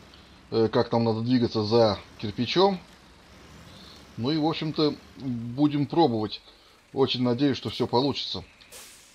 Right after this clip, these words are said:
Хорошо ещё то, что здесь тоже практически постоянно едешь по асфальту. В отличие от предыдущей локации, на которой я чуть не собрался ехать, э, за кирпичом.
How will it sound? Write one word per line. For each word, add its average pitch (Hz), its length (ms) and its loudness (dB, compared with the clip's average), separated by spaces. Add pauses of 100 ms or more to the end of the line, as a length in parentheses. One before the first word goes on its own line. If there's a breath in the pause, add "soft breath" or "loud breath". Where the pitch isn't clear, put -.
(2500 loud breath)
Хорошо 131 480 -4
ещё 160 240 -6 (120)
то, 180 140 2
что 147 540 -2
здесь 143 280 -2 (100)
тоже 123 560 0
практически - 560 -6
постоянно 139 600 2
едешь 123 380 -2
по 127 340 -2
асфальту. 117 580 0 (1040)
В 113 120 -2
отличие 120 460 0
от 113 220 0
предыдущей 127 560 -2
локации, 127 400 0
на 113 120 -4
которой 117 280 -2
я 220 40 -2
чуть - 200 -12
не 120 60 -4
собрался 113 460 -2 (420 loud breath)
ехать, 120 420 -2
э, 113 320 0
за 104 100 -4
кирпичом. 107 580 -2